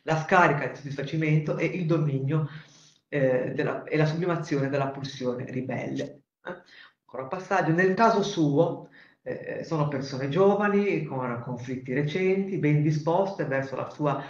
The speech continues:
persona, pronte alla sublimazione, alla sua forma più comoda, che è quella religiosa. Eh,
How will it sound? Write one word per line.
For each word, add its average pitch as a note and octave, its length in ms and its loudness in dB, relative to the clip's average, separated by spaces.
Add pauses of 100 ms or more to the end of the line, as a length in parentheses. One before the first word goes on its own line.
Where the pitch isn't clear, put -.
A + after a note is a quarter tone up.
(180)
persona, C3 640 -2
pronte G3 420 2
alla C#3 140 2
sublimazione, B2+ 960 -8 (400)
alla D3 160 2
sua G#3+ 240 -2
forma F#3 320 4
più G3+ 200 0
comoda, A#2+ 640 0 (160)
che F#3+ 120 -4
è F#3+ 100 -4
quella - 320 0
religiosa. A#2 760 -6 (800)
Eh, - 380 -10